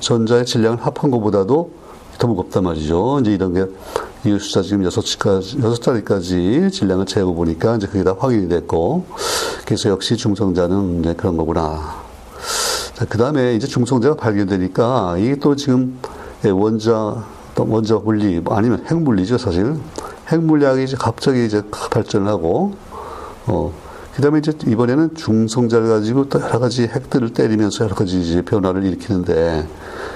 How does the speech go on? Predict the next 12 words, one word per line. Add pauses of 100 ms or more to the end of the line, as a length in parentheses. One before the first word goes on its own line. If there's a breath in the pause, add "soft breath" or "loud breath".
(160 loud breath)
그
중에
뭐
대표적인
게 (580 loud breath)
그
우라늄
같은
이제
무거운
핵을
바-,